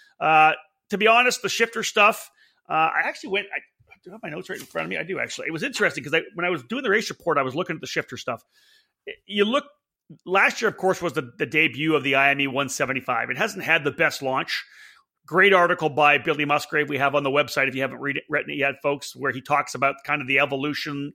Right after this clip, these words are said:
everybody getting used to the engine, the issues they had with some of the wrong needles or going in the wrong spots in the carburetor, uh, everybody kinda getting a feel for how to drive it. It's get-, it, it's getting there. We had, I think, thirty-nine drivers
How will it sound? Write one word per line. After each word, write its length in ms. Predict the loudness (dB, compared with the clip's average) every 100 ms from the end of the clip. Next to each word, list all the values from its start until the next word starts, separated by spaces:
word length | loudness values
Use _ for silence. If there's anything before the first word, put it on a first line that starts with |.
| -6
everybody 360 | -4 -2 0
getting 200 | 0 -2
used 240 | -6 -8 -10
to 60 |
the 160 | -2 0
engine, 460 | 0 -2 -4 -4 -12 _ _ _ -4
the 100 | -2
issues 220 | 0 -2
they 160 | 0 2
had 320 | 4 2 2
with 260 | -2 -2 -6
some 400 | -16 -8 -4 -2
of 40 |
the 80 | -2
wrong 400 | 0 2 2 0
needles 380 | -2 -2 -4 -6
or 80 | -6
going 220 | -6 -6
in 80 | -2
the 40 |
wrong 220 | 0 -2
spots 380 | -2 -2 -2 -2
in 80 | -8
the 40 |
carburetor, 800 | -6 0 0 0 -2 0 0 -2 -4 _ _ _ -12
uh, 180 | -8 -4 0
everybody 320 | 0 2 0
kinda 220 | 2 2
getting 140 | 2 -2
a 20 |
feel 200 | -2 -2
for 120 | 0
how 80 | -4
to 80 | -6
drive 400 | -6 -2 0 0
it. 80 | -4 _ _ _ _ _ _ -2
It's 180 | 0 2
get-, 160 | 2
it, 200 | 2 -4 -14 _ -10
it's 120 | 0
getting 220 | 2 2
there. 160 | -2 -4
We 140 | -2
had, 200 | 2 2
I 40 | 2
think, 160 | -4
thirty-nine 540 | -2 0 0 2 2 2
drivers 580 | 4 4 2 -2 -6